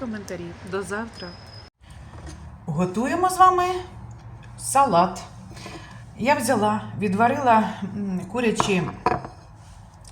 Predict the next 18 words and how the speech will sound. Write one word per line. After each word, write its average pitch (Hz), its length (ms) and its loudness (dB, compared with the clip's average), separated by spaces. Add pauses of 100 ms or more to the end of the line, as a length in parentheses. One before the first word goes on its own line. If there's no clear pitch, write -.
сердечка. 175 680 0 (480)
Тепер 330 240 -2
беру, 180 340 2 (1300)
так 170 180 -4
от 170 80 -4
одрізаю 269 520 -2
це 254 280 -2
все 240 260 -4
лишнє. 226 480 -2 (1500)
Сердечко 190 600 -2
само 160 440 -2 (500)
розрізаю 143 720 -2 (680)
на 202 140 0
чотири 135 440 -4
частинки. 277 680 -4 (1300)
Бачите, 113 240 -10
воно 185 180 -2
зварилося. 233 800 -4